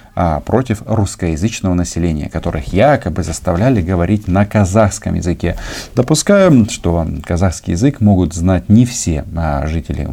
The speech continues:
Казахстана, особенно те, кто постарше. Но с одним из организаторов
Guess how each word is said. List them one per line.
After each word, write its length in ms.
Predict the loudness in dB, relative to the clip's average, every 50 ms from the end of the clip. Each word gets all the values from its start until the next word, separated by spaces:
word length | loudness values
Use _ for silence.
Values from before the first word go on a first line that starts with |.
| -6 -4
Казахстана, 560 | -4 -2 -2 -2 -4 0 2 2 2 4 2
особенно 380 | 0 0 0 0 2 2 0 -2
те, 160 | -2 -4 -6
кто 220 | -4 -2 -4 -4
постарше. 640 | -2 0 -2 -2 0 0 -2 -2 -2 -6 -8 -8 -10 -10 -12 -14 -14 -14 -12 -4 2
Но 300 | 4 4 6 6 4 2 0
с 420 | 0 0 2 4 4 4 4 2 2 2
одним 420 | 2 6 6 6 6 6 4 2 0 0 0
из 180 | 2 2 2 -2
организаторов 720 | -2 0 2 4 4 4 6 4 2 2 0 -4 -2 -4